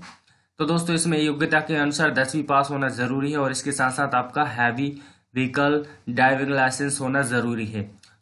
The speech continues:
तो दोस्तों, यहाँ पर एस करना ज़रूरी रहता है। चलिए, ये तो हमने देखा किसका, आपके देखा ड्राइवर का। दोस्तों, यदि आप कुक के लिए अप्लाई करेंगे,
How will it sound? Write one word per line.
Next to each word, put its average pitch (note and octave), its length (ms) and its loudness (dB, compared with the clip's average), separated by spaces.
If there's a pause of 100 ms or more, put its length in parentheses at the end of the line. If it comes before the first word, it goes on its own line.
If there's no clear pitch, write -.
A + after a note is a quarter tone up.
तो D3+ 80 2
दोस्तों, D3+ 300 0
यहाँ D3 120 0
पर D3 260 2
एस C#3+ 240 0
करना C#3 300 2
ज़रूरी B2+ 380 0
रहता G#2+ 280 -2
है। G#2+ 200 -6
चलिए, E3 280 2
ये E3 60 2
तो E3 100 -2
हमने D#3+ 240 0
देखा D3+ 240 0
किसका, D#3+ 400 0 (460)
आपके C#3 320 4
देखा D3+ 220 2
ड्राइवर B2+ 400 2
का। A2 240 -2 (640)
दोस्तों, E3+ 340 2
यदि D#3+ 140 4
आप D3+ 180 6
कुक D3+ 220 -2
के E3 60 2
लिए E3 140 6
अप्लाई D#3+ 280 4
करेंगे, D#3 400 0